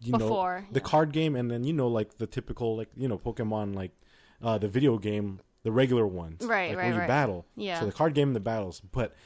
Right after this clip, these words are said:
Speaker 1: they've come such a long way 'cause there's so many other platforms, you know, other games that they have that
Speaker 2: Yeah.
Speaker 1: they
Speaker 2: A lot of them are, like, mobile too, no?
Speaker 1: Yeah, so there's,
Speaker 2: Yeah.
Speaker 1: like, Pokemon Ignite, which is, like, League of Legends, like, Dota,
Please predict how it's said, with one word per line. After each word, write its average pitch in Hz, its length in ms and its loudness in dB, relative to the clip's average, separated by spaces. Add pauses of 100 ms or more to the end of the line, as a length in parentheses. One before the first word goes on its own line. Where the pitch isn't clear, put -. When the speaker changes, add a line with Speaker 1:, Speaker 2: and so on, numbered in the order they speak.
(380)
Speaker 1:
they've 131 180 -2
come 139 180 -2
such - 280 -4
a 131 60 -2
long 113 240 -2
way 113 100 -2
'cause 110 160 -6
there's 110 180 -4
so 127 240 -2
many 151 240 0
other 117 240 0
platforms, 120 760 -4 (340)
you 127 100 -2
know, 131 100 0
other 135 200 4
games 117 360 -2
that 113 100 -4
they 110 80 -2
have 95 320 -6
that 101 180 -4
Speaker 2:
Yeah. 185 300 -6 (180)
Speaker 1:
they 107 160 0
Speaker 2:
A 226 40 4
lot 247 100 2
of 311 80 -4
them 359 120 -4
are, 320 80 -2
like, 226 160 -2
mobile 180 480 -6
too, 226 300 -12
no? 214 160 -8
Speaker 1:
Yeah, 175 300 0
so - 180 -2
there's, 175 220 2
Speaker 2:
Yeah. - 40 -6
Speaker 1:
like, 165 220 0
Pokemon 156 480 2
Ignite, 135 400 0
which 123 180 -4
is, 120 160 -2
like, 127 380 0 (240)
League 131 220 2
of 127 80 4
Legends, 123 500 2
like, 101 180 -2
Dota, 113 460 2